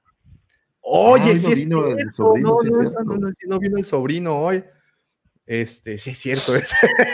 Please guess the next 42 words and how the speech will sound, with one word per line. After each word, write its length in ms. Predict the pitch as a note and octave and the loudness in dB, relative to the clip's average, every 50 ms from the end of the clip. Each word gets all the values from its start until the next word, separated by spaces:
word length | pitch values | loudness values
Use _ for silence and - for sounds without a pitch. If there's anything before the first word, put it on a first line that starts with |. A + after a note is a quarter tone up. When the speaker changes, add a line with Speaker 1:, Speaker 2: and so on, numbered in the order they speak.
| A#3 A#3 - A3+ | 0 0 0 0
Speaker 1:
Ahorita 920 | G#3+ F#3+ - F#3+ G#3 F#3 - - - G#3 - - G#3 E3 D3+ - - F3+ F3 | -2 -2 0 0 -2 -2 -2 -2 -4 -4 -4 -2 -4 -4 -4 -4 -6 -6 -6
que 80 | - C#3 B2+ B2 B2 - F3+ B3 - D4 D4 B3 F#3+ - | -8 -12 -12 -12 -14 -16 -16 -18 -16 -16 -14 -14 -12 -10
nos 200 | C3+ C#3+ C#3 - | -6 -6 -6 -4
faltaba 580 | - C#3+ C3+ C3 B2+ - E3+ F3 F#3 F3+ E3 E3 | -2 -2 -2 -2 0 0 -2 0 2 2 4 4
alguien, 300 | F3 E3+ E3 D#3+ D3+ D3 | 4 2 2 0 -4 -4
tienes 280 | D3+ E3+ F#3 F#3+ F3+ C#3+ | -4 -4 -4 -4 -4 -2
razón. 540 | B2 A2+ A2 - C3 C#3 D#3+ F3 F3+ F#3 _ _ _ _ _ _ - | -4 -4 -4 -2 -2 -2 -2 -2 -6 -10 _ _ _ _ _ _ -6
Y 120 | C#3+ C#3 | -2 2
ya 140 | C3 C#3+ D#3 | 4 4 6
vamos 240 | E3+ F3 F#3 D#3 - | 6 4 4 2 0
para 220 | - C3+ B2+ B2 - | 0 0 0 0 0
tres 200 | D#3 E3+ E3 - | 2 0 2 2
horas 200 | F#3 F3+ E3+ C#3 | 2 2 2 0
de 80 | C#3 B2 | 0 -2
podcast. 400 | - - E3+ F3 - - - - | 0 0 0 0 0 -4 -4 0
<laughs> 760 | - - - B3+ - - - A#3+ A#3+ A#3+ - A#3+ A#3+ - - F3 | 2 2 2 2 -2 0 0 -2 0 2 0 0 0 0 -6 -6
Así 160 | D#3+ - D#3+ | -6 -6 -8
es 80 | E3+ E3 | -10 -10
que 140 | - - - - | -10 -12 -10 -6
creo, 200 | E3 E3+ F3+ F3+ - - D4 A#3+ - | -4 -4 -4 -6 -8 -18 -18 -8 0
creo 180 | - F#3+ A#3 A#3 | 4 4 4 4
que 120 | A#3 G#3+ G3+ | 4 4 4
ya 100 | G3 G3+ | 4 4
no 100 | G#3+ G#3 | 4 2
llegó. 340 | F3 D3+ C#3 C#3+ D#3+ E3 - - _ G3 F#3 | 2 2 2 0 0 -2 -4 -8 _ -20 -20
<laughs> 240 | - _ _ _ _ - | -20 _ _ _ _ -4
Speaker 2:
Se 60 | - | -2
me 60 | - G3+ | -2 -2
Speaker 1:
Entonces, 360 | - - - - A2 G#2 A#2 C#3 | -4 -4 -4 -2 -2 0 2 0
Speaker 2:
hace 140 | D#3 D3+ - | 0 -2 -4
que 80 | C3 A#2+ | -4 0
no 100 | C3 C#3 | 2 2
llegó, 220 | C3+ B2+ C3 C#3+ | 2 4 2 2
es 100 | C#3 C#3 | 0 2
que, 160 | - D3+ C#3+ - | 0 0 0 0
es 140 | D3 C3+ | -4 -6
que 160 | - - E3 C#3+ | -2 -2 0 2
la 220 | B2+ A#2+ - - | 2 0 -2 -2
tía 160 | C3 D3 D3 | -2 0 0
andaba 240 | C#3 C3 C3+ C3+ C3+ | 0 0 0 -2 -2
ocupada, 460 | B2 G#2+ A2 F2 - G2 G2+ A2 G#2 E2+ | -2 -4 -8 -10 -8 -6 -6 -6 -6 -8
güey. 180 | - - _ | -10 -14 _